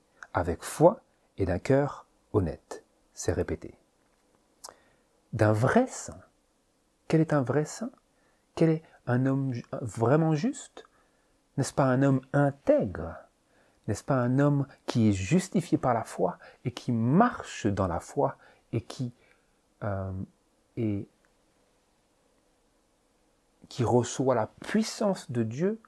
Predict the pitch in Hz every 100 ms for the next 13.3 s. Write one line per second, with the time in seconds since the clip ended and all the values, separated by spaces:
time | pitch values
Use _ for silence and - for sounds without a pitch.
0 | _ - - 101 92 80 85 107 185 -
1 | - 87 - 104 - - _ _ - 98
2 | 87 95 104 123 92 87 - 95 - 104
3 | 87 80 - - _ _ _ - 82 -
4 | - _ _ _ - 110 - - 113 123
5 | 117 - 151 - _ _ _ _ _ _
6 | _ _ _ - - _ - 147 131 107
7 | 113 123 113 120 117 113 110 151 - -
8 | - 113 113 101 95 127 135 131 - 135
9 | 117 107 143 202 143 92 87 - 110 104
10 | 95 107 - 113 - - - _ _ _
11 | - _ _ _ _ - 104 107 101 -
12 | _ _ 247 247 254 185 - - 135 90
13 | 80 -